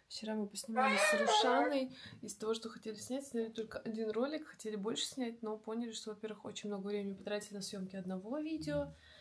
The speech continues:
Устали, испортили причёски, макияж. А, под конец там уже и брови рисовали, и чё только не делали. <laughs> Короче, такое прям.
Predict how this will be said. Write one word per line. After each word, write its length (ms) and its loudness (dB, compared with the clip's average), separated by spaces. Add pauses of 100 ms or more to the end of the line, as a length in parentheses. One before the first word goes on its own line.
(640)
Устали, 680 0
испортили 520 -4
причёски, 760 -2
макияж. 1080 -4
А, 400 -6
под 200 -16
конец 400 -8
там 240 -6
уже 140 -6
и 40 -6
брови 320 0
рисовали, 920 -6
и 80 -12
чё 180 -12
только 220 -8
не 100 -2
делали. 380 0 (640)
<laughs> 420 8
Короче, 300 4
такое 340 2
прям. 420 0